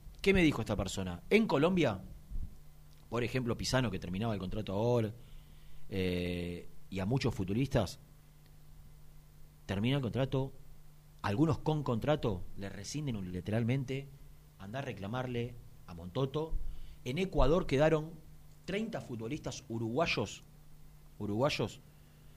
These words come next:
a la buena de Dios. El club no le pagó más, no se hizo cargo más del alojamiento, les rescindió el contrato. No, en algunos casos ni rescindió el contrato, se desentendió de la situación.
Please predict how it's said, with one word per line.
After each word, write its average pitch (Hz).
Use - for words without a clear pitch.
a 110
la 110
buena 135
de 117
Dios. 95
El 110
club 120
no 143
le 147
pagó 117
más, 131
no 160
se 151
hizo 120
cargo 123
más 117
del 107
alojamiento, 113
les 123
rescindió 135
el 156
contrato. 139
No, 262
en 202
algunos 247
casos 262
ni 202
rescindió 180
el 170
contrato, 139
se -
desentendió 185
de 233
la 147
situación. 107